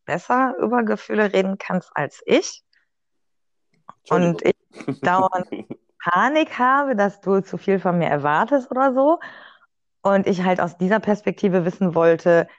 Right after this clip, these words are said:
Speaker 1: wie verhältst du dich in dieser Situation? Also ist es machbar für dich überhaupt? Hältst du das durch? Und wie geht's dir damit? So, weil das mich halt sehr beschäftigt hat.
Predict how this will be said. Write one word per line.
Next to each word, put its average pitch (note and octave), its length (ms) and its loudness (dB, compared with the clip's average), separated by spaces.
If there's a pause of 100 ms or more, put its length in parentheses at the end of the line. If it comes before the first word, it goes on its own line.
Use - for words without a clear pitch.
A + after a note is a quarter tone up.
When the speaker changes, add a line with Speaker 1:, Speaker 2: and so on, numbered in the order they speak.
(120)
Speaker 1:
wie F3+ 180 2
verhältst F3 500 0
du F#3+ 120 -2
dich D4 400 0 (380)
in G3+ 320 4
dieser G3+ 300 2
Situation? G#3+ 720 -2
Also D#3 220 -2
ist - 240 -2
es - 220 -14 (680)
machbar E3 500 -2
für C4+ 140 0
dich C4+ 180 0
überhaupt? A#3+ 560 -2
Hältst D#3+ 240 -2
du - 60 -8
das C#3+ 160 -8
durch? D4 340 0 (580)
Und F3 520 2 (160)
wie E3+ 120 -2
geht's D#3 300 -2
dir G#3+ 140 2
damit? A3 380 0
So, G#3 260 -2
weil F3 360 2 (140)
das D#3+ 240 -4
mich E3 180 -6
halt D#3+ 140 -4
sehr E3+ 140 -4
beschäftigt E3+ 560 -12
hat. G3 180 -8